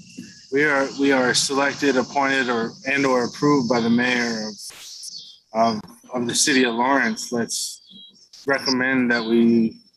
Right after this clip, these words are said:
publicly publish a letter commending all of that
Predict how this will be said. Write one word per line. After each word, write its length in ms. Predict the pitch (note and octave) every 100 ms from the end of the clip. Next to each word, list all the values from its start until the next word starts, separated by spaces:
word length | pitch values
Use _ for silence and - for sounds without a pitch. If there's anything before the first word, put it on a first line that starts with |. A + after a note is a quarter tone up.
| _ - _ _ _ _ _ _ -
publicly 640 | - E3 D#3 D#3+ - D3 B2 _
publish 380 | D#3+ D3+ D3+ -
a 60 |
letter 560 | A#2+ B2+ C3+ B2+ A2+ A2 _ _ _ -
commending 460 | C#3 C3+ C3 B2+
all 340 | A#2+ A#2+ C3+ B2+
of 60 |
that 260 | A#2+ A#2